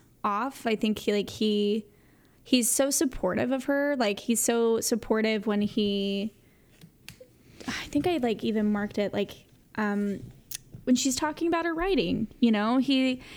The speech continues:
he tells her, like, "It's not gonna fail, fail. Like, your stories are better than things that are being published now. Like, it's gonna be amazing to see them in print." Like, he's very, like, he's focused on the future, and he's so supportive of her and, like,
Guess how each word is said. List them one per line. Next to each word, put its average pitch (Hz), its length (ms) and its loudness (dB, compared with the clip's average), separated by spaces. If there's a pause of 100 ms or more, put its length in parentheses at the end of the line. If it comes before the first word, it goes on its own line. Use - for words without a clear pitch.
(180)
he 262 100 4
tells 285 300 2
her, 247 120 4
like, 220 200 0
"It's - 180 2
not 262 220 2
gonna 277 140 4
fail, 240 500 0
fail. 247 400 2
Like, 190 180 -2
your 247 100 2
stories 240 800 2
are 208 80 0
better 208 260 0
than 190 360 0
things 208 260 2
that 202 80 0
are 196 80 2
being 180 180 0
published - 400 -4
now. 254 600 4 (480)
Like, 190 520 0 (180)
it's 240 180 4
gonna 269 160 6
be 254 160 4
amazing 226 480 4
to 214 120 -2
see 233 200 2
them 226 160 4
in 190 120 0
print." 247 320 2
Like, 220 140 -2
he's 233 200 2
very, 254 340 4
like, 214 160 -2
he's - 200 -4
focused 269 460 0
on 233 120 2
the 208 80 0
future, 214 300 0
and 202 140 2
he's 196 160 0
so 214 240 0
supportive 202 480 0
of 196 140 -2
her 196 320 0
and, 196 280 0
like, 190 300 -4